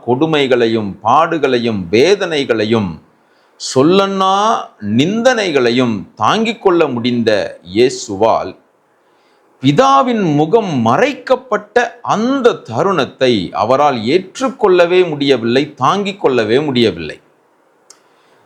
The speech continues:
கெத்செமனே தோட்டத்திலே அவருடைய வியர்வைகள் இரத்தத்தின் பெருந்துளிகளாய் சிந்தினதே,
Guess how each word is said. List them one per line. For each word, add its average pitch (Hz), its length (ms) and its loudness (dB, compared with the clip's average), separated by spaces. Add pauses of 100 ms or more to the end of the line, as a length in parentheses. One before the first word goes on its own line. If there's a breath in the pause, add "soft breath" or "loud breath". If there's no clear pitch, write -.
(160)
கெத்செமனே 247 600 2
தோட்டத்திலே 220 680 2
அவருடைய 151 640 2 (640)
வியர்வைகள் 170 640 2
இரத்தத்தின் 160 640 -4
பெருந்துளிகளாய் 165 960 2 (200)
சிந்தினதே, 117 760 0